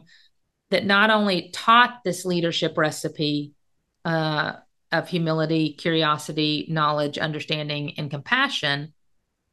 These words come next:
but then for another hour in that session after we taught the class, then we did activities to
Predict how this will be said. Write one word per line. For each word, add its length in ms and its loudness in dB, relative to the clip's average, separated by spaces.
but 200 0
then 420 2
for 140 4
another 560 2
hour 340 2
in 120 -2
that 180 -4
session 320 0
after 200 -4
we 120 -2
taught 320 2
the 80 -8
class, 640 -2
then 380 4
we 120 4
did 180 2
activities 840 2
to 340 0